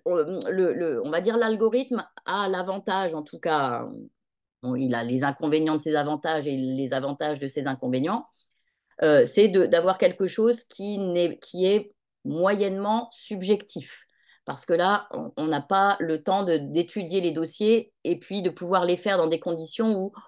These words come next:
on pourrait garantir une égalité de traitement. Euh, la se-, le seul moment où nous regardons les, les, les petits,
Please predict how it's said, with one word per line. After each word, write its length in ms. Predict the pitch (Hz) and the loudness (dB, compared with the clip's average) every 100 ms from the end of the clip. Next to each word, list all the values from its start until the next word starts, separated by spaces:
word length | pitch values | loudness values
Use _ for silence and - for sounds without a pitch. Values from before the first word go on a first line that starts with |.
| _ - | _ -8
on 120 | 147 | -6
pourrait 280 | 175 170 180 | 0 2 4
garantir 640 | 170 160 156 - 202 190 | 2 2 -4 -4 -2 0
une 120 | 160 | 0
égalité 440 | 160 156 156 190 | 2 2 0 -6
de 60 | 185 | -8
traitement. 440 | - 165 156 156 - _ _ _ - - - - _ - | -6 -6 -6 -10 -12 _ _ _ -20 -20 -20 -20 _ 4
Euh, 460 | 185 165 156 143 139 - | 8 10 10 8 6 2
la 160 | - 170 | 2 2
se-, 240 | - 226 | 4 2
le 120 | 185 | 4
seul 240 | 180 247 247 | 4 6 8
moment 440 | 247 240 233 226 - | 8 6 4 2 -2
où 200 | 196 190 | -4 -2
nous 380 | 175 170 156 143 | -2 -2 0 2
regardons 720 | 160 208 214 196 196 196 185 - | 2 2 0 -4 -6 -6 -6 -6
les, 500 | 170 156 151 139 127 127 - _ _ _ _ _ - | -2 2 2 2 2 0 -4 _ _ _ _ _ -12
les, 420 | 135 131 131 117 _ | -4 -2 0 -4 _
les 260 | - 123 113 | -4 -2 -2
petits, 1000 | - 139 - 156 139 127 127 127 127 123 | -4 -6 -6 -2 0 4 4 4 2 2